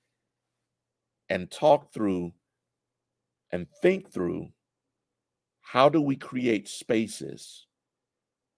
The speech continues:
How do we create spaces so that we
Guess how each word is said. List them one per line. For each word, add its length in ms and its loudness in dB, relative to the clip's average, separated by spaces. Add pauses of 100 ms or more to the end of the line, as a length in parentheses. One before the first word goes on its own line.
(460)
How 200 4
do 60 4
we 160 2
create 460 0
spaces 880 -4 (1300)
so 480 2
that 420 6 (1300)
we 880 0